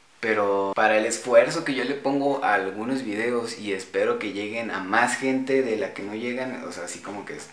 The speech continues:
medio triste, ¿no? Por eso siento que mi relación subs, tiempo y todo eso, pues, no es la correcta. Además porque, o sea, sí tengo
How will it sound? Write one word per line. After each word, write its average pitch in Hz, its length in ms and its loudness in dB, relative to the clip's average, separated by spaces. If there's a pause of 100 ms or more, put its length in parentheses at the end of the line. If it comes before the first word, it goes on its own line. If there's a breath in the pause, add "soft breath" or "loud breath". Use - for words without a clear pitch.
medio 90 220 -10
triste, - 360 -12
¿no? 185 280 -12
Por 107 100 2
eso 117 240 0
siento 123 240 -2
que 117 160 -2
mi 90 760 -8
relación 104 1080 -12 (100)
subs, - 680 -10
tiempo 98 640 -6
y 82 40 -14
todo 95 280 -8
eso, 110 260 -8
pues, - 160 -16
no 90 100 -12
es 92 120 -14
la 98 120 -6
correcta. 127 460 -4 (240)
Además 131 400 -2
porque, 165 300 -8
o 123 60 -2
sea, 117 200 0
sí 147 320 -6
tengo 214 360 -6